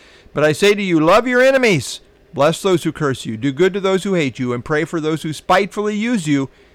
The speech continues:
and persecute you, that you may be sons of your Father in heaven, for he makes his sun rise on the evil and on the good,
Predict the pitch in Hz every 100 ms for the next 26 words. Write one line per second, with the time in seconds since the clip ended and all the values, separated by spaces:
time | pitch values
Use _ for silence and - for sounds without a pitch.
0 | - 170 185 151 120 - 107 - - -
1 | _ _ _ - 113 143 151 170 175 -
2 | 185 202 208 220 226 208 208 214 240 214
3 | 135 120 131 165 170 180 220 - - -
4 | _ 233 254 - 247 240 226 _ - 202
5 | 214 202 208 202 190 185 143 139 - 147
6 | 151 185 190 135 117 104